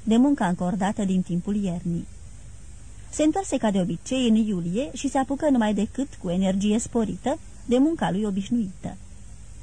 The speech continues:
Ca întotdeauna, soția sa plecase în vilegiatură, iar el rămăsese la Petersburg. De la discuția lor, după serata prințesei Tverskaya, Alexei Alexandrovici nu mai pomenise niciodată Anei de gelozia și de bănuielile sale.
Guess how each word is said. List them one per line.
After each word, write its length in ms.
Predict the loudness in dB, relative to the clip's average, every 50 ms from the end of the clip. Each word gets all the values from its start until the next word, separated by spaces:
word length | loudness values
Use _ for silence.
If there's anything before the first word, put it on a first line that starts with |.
| -14 -14 -14 -12 -4
Ca 100 | 0 2
întotdeauna, 640 | 2 2 2 2 2 0 2 0 0 0 -2 -2 -4 -8 -12 -16 -16 -16 -10
soția 340 | -4 -4 -4 -2 0 0 0
sa 160 | 2 0 -2
plecase 380 | 0 0 0 0 0 0 0 0
în 100 | 0 2
vilegiatură, 800 | 2 2 0 0 0 0 0 0 0 -2 -4 -4 -4 -4 -4 -6 -8 -14 -16 -10 -2
iar 160 | 2 2 2
el 220 | 2 2 0 -2 -2 -2
rămăsese 500 | 0 0 0 0 -2 -4 -6 -6 -4 -4
la 120 | -4 -4 -4
Petersburg. 600 | -4 -6 -6 -6 -8 -8 -8 -10 -10 -10 -10 -10 -12 -16 -16 -18 -18 -18 -18 -16 -16 -16 -16 -16 -16 -16 -16 -16 -16 -16 -16 -12 -4
De 120 | -2 0
la 120 | 2 2 2
discuția 500 | 0 -2 -6 -6 -8 -4 -2 0 0 0
lor, 220 | 0 0 -2 -2
după 340 | -4 -4 -4 -4 -2 -2 -2
serata 400 | -2 0 0 0 0 0 0 -2
prințesei 520 | 0 0 0 0 0 -2 -4 -2 -2 -4
Tverskaya, 720 | -2 -2 -2 -2 -2 -2 -4 -6 -6 -4 -4 -2 -2 -2 -4 -6 -12 -16 -16 -16 -16 -10 -4
Alexei 380 | 0 0 0 0 0 -2 -2
Alexandrovici 840 | 0 0 0 0 -2 -4 -6 -4 -4 -4 -4 -4 -4 -6 -8 -10 -12 -16 -16 -16 -14 -6
nu 100 | -2 0
mai 120 | 2 2 2
pomenise 460 | 4 4 2 4 4 2 2 2 2
niciodată 480 | 2 2 2 2 0 -2 -2 -2 -4 -4
Anei 380 | -2 -2 0 0 0 0 0
de 200 | 0 0 0 0
gelozia 600 | 0 0 0 2 2 0 0 0 0 -2 -2 -2
și 140 | -2 -4 -2
de 100 | -2 0
bănuielile 600 | 0 2 2 2 2 2 0 0 -2 -2 -2 -2
sale. 440 | -4 -4 -4 -4 -2 -2 -4 -4 -6